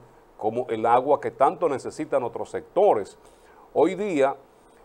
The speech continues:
si comparamos con años anteriores, la reducción del agua es de un veinte por ciento. Hoy tenemos una mayor población.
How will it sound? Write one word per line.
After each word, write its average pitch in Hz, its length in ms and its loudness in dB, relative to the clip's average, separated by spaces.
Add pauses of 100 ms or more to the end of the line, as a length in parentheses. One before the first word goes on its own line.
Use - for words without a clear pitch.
(100)
si 120 300 -6
comparamos 123 640 2
con 123 480 -2
años 147 560 0
anteriores, 139 880 0 (120)
la 113 280 2
reducción 123 600 -4
del 147 220 -2
agua 110 420 2 (520)
es 120 220 -6
de 135 80 0
un 135 180 -4
veinte 127 320 -4
por 101 220 -4
ciento. 131 600 -4 (420)
Hoy 170 360 6
tenemos 143 520 -2
una 143 200 0
mayor 135 380 0
población. 127 720 2